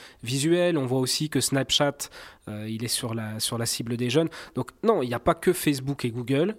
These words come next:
Il y a d'autres plateformes. Après, c'est sûr que les plus mûrs, c'est Facebook et Google. Ça veut pas dire qu'il n'y a pas d'opportunités ailleurs. Euh, on parlait de Twitch, c'est pareil. C'est,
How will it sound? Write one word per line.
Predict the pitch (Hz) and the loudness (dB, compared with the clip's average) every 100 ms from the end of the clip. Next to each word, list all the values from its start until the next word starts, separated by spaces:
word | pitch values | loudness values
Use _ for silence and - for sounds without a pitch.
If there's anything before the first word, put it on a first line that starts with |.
| - | -6
Il | 117 | -2
y | |
a | 120 | -2
d'autres | 113 170 190 | 2 2 4
plateformes. | 165 147 - 139 196 190 | 0 0 2 2 2 -2
Après, | - - | -6 -2
c'est | 170 160 | -2 -2
sûr | 170 | -2
que | 151 | 0
les | 135 | 0
plus | 127 - 160 | -2 0 4
mûrs, | 165 156 131 | 6 4 0
c'est | - 127 | -6 -4
Facebook | - 127 131 123 | -2 -2 -2 -2
et | 123 | -2
Google. | 123 131 170 | 0 2 2
Ça | 170 | 0
veut | 123 | -2
pas | 160 | -2
dire | 160 | -2
qu'il | - | -4
n'y | 120 | -2
a | |
pas | 120 | 0
d'opportunités | 120 151 151 - 139 127 127 | 0 0 0 0 -2 0 -2
ailleurs. | 117 135 190 - - - - - - - | 0 2 0 -2 -18 -16 -14 -16 -14 -12
Euh, | 101 98 92 95 101 | -10 -10 -12 -14 -14
on | 104 | -6
parlait | 120 120 127 | -2 -2 -2
de | 120 | -4
Twitch, | - 160 170 - | -2 0 2 2
c'est | - 117 | 0 0
pareil. | 139 160 143 107 | 0 2 0 -4
C'est, | - 120 113 | -6 -4 -6